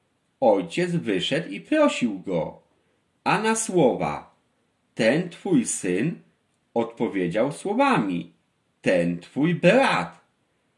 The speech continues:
Cóż więcej mógł uczynić? W niebie wszyscy ułaskawieni grzesznicy będą wysławiać łaskę, której wszystko zawdzięczają.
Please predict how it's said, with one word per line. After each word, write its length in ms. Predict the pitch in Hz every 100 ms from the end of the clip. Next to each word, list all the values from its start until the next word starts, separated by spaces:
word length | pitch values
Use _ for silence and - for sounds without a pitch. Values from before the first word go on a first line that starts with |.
| _ _ _
Cóż 380 | - 330 349 117
więcej 540 | 117 165 180 170 135
mógł 400 | 110 135 131 120 -
uczynić? 840 | 117 - 95 82 78 76 - _ _ _ _ _ _ _ _ -
W 140 | 123
niebie 460 | 156 123 87 123 175
wszyscy 580 | - 349 - - 180 156
ułaskawieni 840 | 131 127 - 120 107 135 156 143
grzesznicy 800 | 117 107 101 117 104 85 - 175
będą 540 | 139 104 90 90 151 151
wysławiać 720 | 156 - 98 85 110 160 -
łaskę, 720 | 285 277 - - 190 170 170 - _ _ _ _ _ _ _
której 520 | - 131 117 104 90
wszystko 560 | - 240 294 - 202 147
zawdzięczają. 1120 | 113 110 113 113 107 - 92 73 71 73